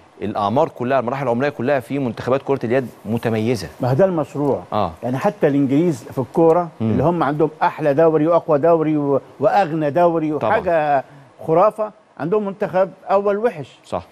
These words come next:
Speaker 2: لكن عملوا مشروع برضه.
Speaker 1: مم.
Speaker 2: المشروع ده، آه، خلاهم ياخدوا سبعتاشر سنة كأس العالم، وفريق الشباب كأس العالم لأول مرة.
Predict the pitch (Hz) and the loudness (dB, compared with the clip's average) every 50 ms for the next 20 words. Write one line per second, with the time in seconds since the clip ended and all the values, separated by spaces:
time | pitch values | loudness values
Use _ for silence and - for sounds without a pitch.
0 | - - - 139 143 - 170 170 185 220 208 202 185 175 165 165 - - 190 208 | -20 -14 -8 -8 -4 -2 0 2 2 2 2 0 0 0 -2 -2 -4 -2 0 2
1 | 196 180 180 190 185 151 - 107 - - _ - 110 110 107 95 85 - - - | 2 2 2 0 -2 -2 -12 -20 -20 -20 _ -8 -4 -4 -4 -4 -6 -8 -14 -12
2 | - - 139 147 143 - - 214 208 175 151 180 180 185 180 - - - 110 139 | -8 -4 -2 -2 -2 0 2 2 2 2 2 2 4 4 4 2 0 -4 -4 -4
3 | 151 151 139 123 - - 117 123 - - 147 143 147 185 196 185 180 175 156 175 | -2 0 0 0 0 0 -4 -6 -4 -2 0 2 2 2 2 0 0 0 0 0
4 | 185 170 175 151 143 143 131 - - 139 123 135 143 143 - - 165 147 - - | 0 0 0 -4 -4 -6 -6 -4 -2 0 0 0 -2 -4 -6 -8 -8 -8 -4 -2
5 | 160 151 143 - 160 - - 143 139 135 151 170 196 202 196 - - - _ _ | -2 -2 -2 -2 -6 -8 -4 -2 0 2 2 0 0 -4 -8 -14 -20 -20 _ _
6 | - _ _ - 123 120 - 147 160 170 156 - 143 139 160 156 - - 147 - | -20 _ _ -10 -8 -6 -2 0 2 2 2 0 0 2 2 0 0 -2 -6 -2
7 | - 135 135 175 180 165 151 165 190 208 202 185 170 175 185 180 156 120 | 0 2 2 2 2 0 0 2 2 2 2 2 2 2 0 0 0 -4